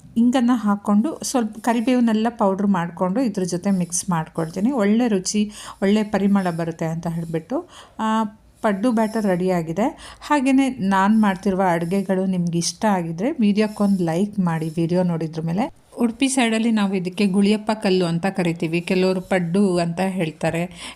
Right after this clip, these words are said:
ಆ, ಇನ್ನು ಕೆಲವರು ಆಪೆ, ತುಂಬ ಹೆಸರುಗಳಿಂದ ಕರೀತಾರೆ. ಆ, ನಿಮ್ಗೇನು ಹೆಸರು ಗೊತ್ತಿದೆ ಅದನ್ನ ಹೇಳಿ. ಎಲ್ಲ ಗುಳಿಗಳಿಗೆ ಸ್ವಲ್ಪ ಎಣ್ಣೆ ಅಥವಾ ತುಪ್ಪ, ಬೆಣ್ಣೆ ಏನಾದರೂ ಹಾಕ್ಕೊಂಡು, ಆ, ಮಸಾಲೆಯನ್ನು ರೆಡಿ ಮಾಡ್ಕೊಂಡಿದ್ದಲ್ಲ ಹಿಟ್ಟನ್ನ, ಅದನ್ನೆಲ್ಲ ಒಂದೊಂದಾಗಿ ಹಾಕ್ಕೊಳ್ತೀನಿ. ಮುಕ್ಕಾಲು ಭಾಗ ಹಾಕ್ಕೊಂಡ್ರೆ ಸಾಕಾಗುತ್ತೆ,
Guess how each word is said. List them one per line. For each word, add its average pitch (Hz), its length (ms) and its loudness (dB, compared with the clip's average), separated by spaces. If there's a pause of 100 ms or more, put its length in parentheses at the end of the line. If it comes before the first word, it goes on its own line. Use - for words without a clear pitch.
(100)
ಆ, 208 40 -2
ಇನ್ನು 208 280 4
ಕೆಲವರು 190 300 2
ಆಪೆ, 180 460 2
ತುಂಬ 247 340 2
ಹೆಸರುಗಳಿಂದ 208 580 0
ಕರೀತಾರೆ. 180 920 -4 (100)
ಆ, 202 300 0
ನಿಮ್ಗೇನು 226 520 2
ಹೆಸರು 208 320 0
ಗೊತ್ತಿದೆ 190 360 -2
ಅದನ್ನ 170 280 0
ಹೇಳಿ. 185 500 -4 (800)
ಎಲ್ಲ 233 280 4
ಗುಳಿಗಳಿಗೆ 226 480 2
ಸ್ವಲ್ಪ 202 340 -2
ಎಣ್ಣೆ 185 640 0
ಅಥವಾ 180 300 -2
ತುಪ್ಪ, 185 380 -6
ಬೆಣ್ಣೆ 180 420 0
ಏನಾದರೂ 170 380 -2
ಹಾಕ್ಕೊಂಡು, 180 680 -6 (280)
ಆ, 220 40 -4 (140)
ಮಸಾಲೆಯನ್ನು 214 720 2
ರೆಡಿ 196 220 0
ಮಾಡ್ಕೊಂಡಿದ್ದಲ್ಲ 170 720 -2
ಹಿಟ್ಟನ್ನ, 180 420 -2 (140)
ಅದನ್ನೆಲ್ಲ 190 420 0 (140)
ಒಂದೊಂದಾಗಿ 170 500 -4
ಹಾಕ್ಕೊಳ್ತೀನಿ. 175 600 -4
ಮುಕ್ಕಾಲು 262 440 0
ಭಾಗ 220 240 0
ಹಾಕ್ಕೊಂಡ್ರೆ 202 520 -2
ಸಾಕಾಗುತ್ತೆ, 170 1000 -6